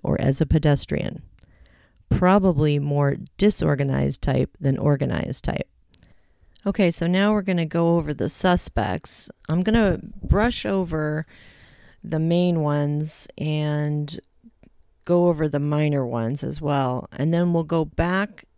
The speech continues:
to the major suspects and get in detail about them. The main suspect in this case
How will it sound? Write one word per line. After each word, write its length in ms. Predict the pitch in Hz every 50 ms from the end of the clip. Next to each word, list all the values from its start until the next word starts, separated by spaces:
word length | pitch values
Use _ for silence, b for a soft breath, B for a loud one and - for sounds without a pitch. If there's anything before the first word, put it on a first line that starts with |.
| _ - -
to 140 | - - 170
the 100 | 151 156
major 720 | 156 156 160 165 170 170 175 156 160 151 143 143 139 - -
suspects 760 | - - - 139 143 - - - 131 131 135 - - - -
and 600 | - - 139 143 143 143 143 139 - 165 156 156
get 220 | 151 165 156 151 151
in 140 | 151 147
detail 600 | 139 - - 151 147 143 - - - - - - -
about 340 | - - - 98 - - -
them. 220 | 110 - - - - - b b b b b b b b b b b b b b b b b b B B B B B B B B B B B B B
The 160 | - 170 185
main 420 | 190 208 220 247 269 285 302 311 311
suspect 640 | - - 214 180 175 - - - 143 143 143 - -
in 100 | 147 147
this 220 | 143 143 147 -
case 480 | - - 151 123 135 147 160 - -